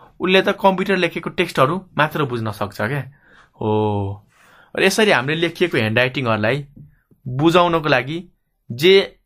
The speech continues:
सफ्टवेयर वा जुन प्रोसेस हामीले युज गर्छौँ नि, त्यसलाई हामीले चाहिँ ह्यान्ड राइटिङ रेकग्निसन भन्छौँ है। यसले के गर्छ भन्दाखेरि हाम्रो जुन हातले लेखेको कुराहरू छन् नि, त्यो हाम्रो त्यो डिजिटल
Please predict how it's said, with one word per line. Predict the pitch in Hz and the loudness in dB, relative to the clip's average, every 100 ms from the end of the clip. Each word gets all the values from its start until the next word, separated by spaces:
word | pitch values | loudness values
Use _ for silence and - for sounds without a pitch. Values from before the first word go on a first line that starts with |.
| - | -14
सफ्टवेयर | - 156 147 165 160 | -6 -6 0 0 2
वा | 147 | 0
जुन | 160 185 | 0 -4
प्रोसेस | - - 170 - - | -6 -4 -4 -4 -2
हामीले | 123 117 | 0 0
युज | 131 135 | 0 2
गर्छौँ | 127 110 143 | 0 0 -2
नि, | 123 131 165 _ _ _ _ - | -4 -6 -8 _ _ _ _ 0
त्यसलाई | 190 170 | 2 4
हामीले | 135 120 | 2 -4
चाहिँ | 117 185 208 _ _ | -6 -6 -8 _ _
ह्यान्ड | - 127 135 | -4 -2 0
राइटिङ | 135 135 202 233 _ _ _ - | 0 0 -4 -6 _ _ _ -2
रेकग्निसन | 143 143 123 110 - 107 | 0 0 -4 -6 -6 -8
भन्छौँ | 98 98 104 | -8 -6 -4
है। | 160 151 _ _ _ _ _ _ _ | -4 -8 _ _ _ _ _ _ _
यसले | - 202 | 0 0
के | 196 202 | 2 2
गर्छ | 190 185 | 2 2
भन्दाखेरि | 120 110 110 120 165 202 - _ _ _ _ _ _ _ _ | 2 2 0 0 -2 -6 -12 _ _ _ _ _ _ _ _
हाम्रो | - 135 156 | -4 -2 0
जुन | 185 | 0
हातले | 143 107 120 - 160 160 160 160 | 2 2 0 -2 -4 -2 -2 -2
लेखेको | 156 151 165 151 | -2 -2 -2 -4
कुराहरू | 147 170 151 110 | 0 2 4 2
छन् | 165 135 | -2 -6
नि, | 165 - _ _ _ _ _ | -8 -12 _ _ _ _ _
त्यो | 147 | 2
हाम्रो | 120 139 | 2 2
त्यो | 165 | -2
डिजिटल | 135 127 165 175 190 208 | -2 -2 -4 0 2 0